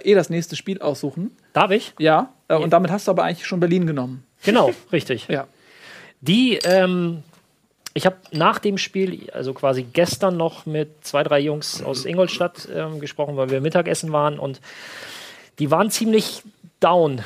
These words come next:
Speaker 2: ziemlich deprimiert, weil, ähm, sie eigentlich kein schlechtes Spiel gemacht haben. Nur Aussage, also ihre eigene Aussage war einfach, sie haben's nicht geschafft,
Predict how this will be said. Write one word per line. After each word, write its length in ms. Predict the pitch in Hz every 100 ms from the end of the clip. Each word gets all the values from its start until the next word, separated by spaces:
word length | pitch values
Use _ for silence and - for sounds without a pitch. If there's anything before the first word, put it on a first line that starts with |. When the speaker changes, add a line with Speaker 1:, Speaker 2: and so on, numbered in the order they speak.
| -
Speaker 2:
ziemlich 340 | - 165 165
deprimiert, 760 | - 170 - 156 170 208 180 139
weil, 760 | 156 160 160 160 165 160 - -
ähm, 560 | 151 147 147 147 143 131 - _ _ _ _ _ -
sie 240 | 139 180
eigentlich 720 | - 202 254 247 240 226 -
kein 200 | - 214
schlechtes 420 | 214 - 190 - 196
Spiel 260 | - 202
gemacht 340 | 196 196 202 -
haben. 240 | 202 220 - _ _ _ _ _ _ _ -
Nur 680 | 147 165 180 180 180 180 - _ _ _ _ _ _ _ _ _ _ - _ -
Aussage, 800 | 135 180 - 170 180 175 180 170
also 160 | 139 139
ihre 240 | 139 139
eigene 260 | 147 170 147
Aussage 420 | 160 156 147 139
war 140 | 147
einfach, 320 | 143 143 143
sie 180 | - 139
haben's 360 | 143 156 - 151
nicht 340 | 147 180 -
geschafft, 400 | 160 - 156 -